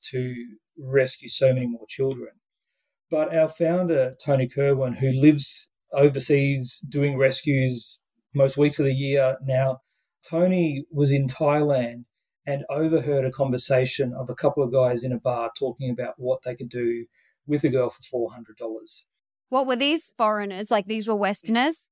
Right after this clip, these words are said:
Speaker 1: They were Westerners, Westerners on holidays in a bar in Thailand and talking about what they could do with a girl for four hundred U S dollars. And Tony heard that and just went,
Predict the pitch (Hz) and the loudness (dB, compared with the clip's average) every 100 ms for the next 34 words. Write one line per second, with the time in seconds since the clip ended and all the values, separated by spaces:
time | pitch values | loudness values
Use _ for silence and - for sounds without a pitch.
0 | _ _ 165 147 139 147 143 175 196 233 | _ _ -2 0 2 0 0 0 2 0
1 | - - 139 160 - 165 143 - 147 160 | -4 0 4 4 4 0 -2 -2 0 0
2 | 143 139 131 127 123 123 117 - 151 156 | 2 2 2 2 0 -2 -6 -4 0 0
3 | 127 127 127 123 120 117 127 120 117 113 | 2 2 2 0 -2 0 0 0 -2 -4
4 | 113 120 _ _ _ _ - 135 123 139 | -12 -18 _ _ _ _ -8 -6 0 0
5 | 127 135 120 123 - 123 - 113 120 123 | 2 0 2 0 0 -4 -4 -6 -4 -2
6 | 117 117 117 120 117 113 110 _ _ _ | -2 -2 -6 -6 -6 -8 -14 _ _ _
7 | _ 143 127 123 117 113 113 113 _ - | _ -12 -8 -6 -6 -8 -10 -14 _ -12
8 | 123 110 104 - 98 98 98 - _ _ | -6 -6 -6 -8 -8 -10 -18 -20 _ _
9 | _ - 151 151 - 170 180 208 175 139 | _ -8 -4 -4 -4 0 2 2 0 -2
10 | 139 156 147 131 104 - - 131 123 127 | 0 2 0 -4 -10 -12 -12 -8 -6 -6
11 | 123 - 120 | -6 -10 -14